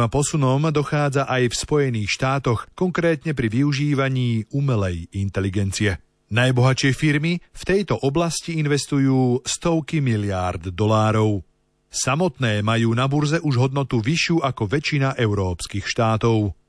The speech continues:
Najnovšia štúdia tamojšieho technologického inštitútu M I T sa ale postarala o rozruch po tom, čo došla k záveru,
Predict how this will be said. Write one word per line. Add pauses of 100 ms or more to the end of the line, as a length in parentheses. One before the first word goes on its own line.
(220)
Najnovšia
štúdia
tamojšieho
technologického
inštitútu
M
I
T (160)
sa
ale
postarala
o
rozruch
po
tom,
čo
došla
k
záveru,